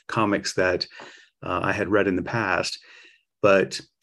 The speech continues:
things like Manifest Destiny, uh, you know, historical fiction that was out, and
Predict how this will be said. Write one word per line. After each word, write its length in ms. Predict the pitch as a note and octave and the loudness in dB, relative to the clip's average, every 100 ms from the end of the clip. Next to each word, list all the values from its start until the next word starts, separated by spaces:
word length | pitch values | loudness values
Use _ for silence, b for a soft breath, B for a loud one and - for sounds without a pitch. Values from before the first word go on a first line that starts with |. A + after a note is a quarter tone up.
| - | 0
things 240 | A#2 A#2 | 2 4
like 320 | G#2+ G2+ F#2 G#2 | 4 2 2 -2
Manifest 480 | A2 A2+ A#2 - | -2 0 -2 -2
Destiny, 640 | A2 A#2 - G2+ F#2+ F2 E2 | 0 0 0 -4 -4 -4 -6
uh, 180 | E2 E2+ | -6 -4
you 160 | G2+ | -2
know, 100 | F2+ | -2
historical 540 | F2 G#2+ A#2+ A2+ G#2+ G2+ | -4 -2 4 4 2 -2
fiction 420 | - G2+ - F2+ | -2 -4 -4 -6
that 120 | E2+ | -6
was 160 | F2 F2+ | -6 -6
out, 240 | F2 E2+ | -6 -6
and 260 | F2+ F2 | -6 -6